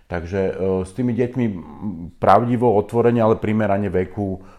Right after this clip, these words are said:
hovoriť o tom, že, že čo sa deje. A zároveň, samozrejme, záleží od toho, v akom, v akom nastavení je rodič, ale je, je dôležité zase aj to, aby ten rodič nebol neprimerane vystrašený, lebo,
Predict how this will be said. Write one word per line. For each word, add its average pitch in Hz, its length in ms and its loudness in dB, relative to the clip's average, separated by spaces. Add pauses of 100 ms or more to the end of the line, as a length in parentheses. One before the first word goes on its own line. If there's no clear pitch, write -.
(100)
hovoriť 92 480 0
o 90 80 -2
tom, 95 160 -4
že, 85 280 -2
že 80 120 -10
čo 101 140 -8
sa 110 100 -4
deje. 95 400 -2 (240)
A - 80 -2
zároveň, 127 720 2 (320)
samozrejme, 110 400 -2
záleží 104 320 0
od 107 80 0
toho, 104 240 -2
v 95 80 -2
akom, 98 480 -4
v 87 80 -6
akom 101 240 -6
nastavení 98 480 -4
je 98 80 -2
rodič, 101 340 -2 (380)
ale 98 160 0
je, 104 320 2
je - 20 2
dôležité 104 540 -2
zase 104 400 0
aj 95 320 -2
to, 98 80 4
aby 95 240 0
ten 101 160 -4
rodič 98 240 -4
nebol 98 480 0 (480)
neprimerane 95 720 -2
vystrašený, 92 640 -6
lebo, 90 480 -6